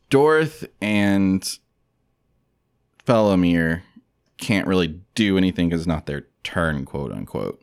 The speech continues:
Like, they can't make any kind of movements. Like, they can do short phrases in response to something to you, probably,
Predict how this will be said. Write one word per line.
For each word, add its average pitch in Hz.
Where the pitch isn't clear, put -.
Like, 78
they 69
can't 78
make 78
any 78
kind 71
of 60
movements. 64
Like, 69
they 92
can 87
do 85
short 87
phrases 131
in 92
response 98
to 101
something 98
to 90
you, 95
probably, 98